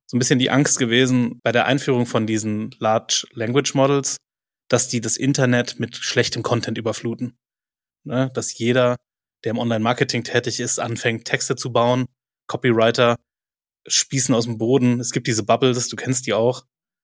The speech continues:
Und dass das Internet, dass, dass der Content schlechter wird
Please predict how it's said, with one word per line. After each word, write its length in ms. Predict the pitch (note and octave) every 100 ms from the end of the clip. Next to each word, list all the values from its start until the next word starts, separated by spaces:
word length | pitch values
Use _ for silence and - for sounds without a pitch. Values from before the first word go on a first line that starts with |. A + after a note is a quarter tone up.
| _ _ _ -
Und 360 | A#2+ A2+ - - -
dass 160 | C3
das 80 | -
Internet, 460 | D3 C#3+ C3 B2 -
dass, 180 | A#2+ -
dass 160 | B2
der 160 | - B2
Content 420 | - D3 C3 A#2
schlechter 380 | - A#2 A#2+ G#2+
wird 240 | A2 -